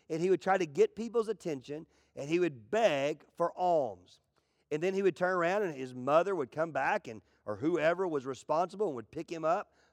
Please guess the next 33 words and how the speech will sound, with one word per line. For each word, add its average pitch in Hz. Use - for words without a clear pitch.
load 127
him 180
back, 175
however 151
they 160
did 170
that 185
in 151
the 143
biblical 170
times, 180
and 139
take 165
him 175
back 170
home. 127
But 151
every 254
day 160
he 175
would 180
show 233
up 135
trying 294
to 240
make 214
some 240
sort 226
of 143
physical 262
contact 196
with 170
people 160